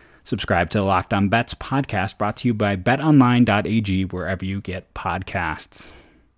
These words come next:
Okay, so <laughs> I know we talked about, oh, we're gonna talk Nick Wetgren on Friday, and then, uh, I had that nice talk with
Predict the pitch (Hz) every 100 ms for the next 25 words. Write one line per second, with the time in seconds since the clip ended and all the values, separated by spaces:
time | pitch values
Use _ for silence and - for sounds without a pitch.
0 | _ - - _ _ _ _ _ - -
1 | - 143 95 85 151 139 101 69 107 80
2 | - 165 143 123 120 117 110 104 101 98
3 | - - - _ - 208 110 113 131 110
4 | 123 135 135 151 202 110 104 101 - 120
5 | 98 85 82 107 120 123 123 110 - -
6 | 104 104 101 98 82 104 92 101 95 101
7 | 101 104 - - - 95 95 - - 104
8 | 101 -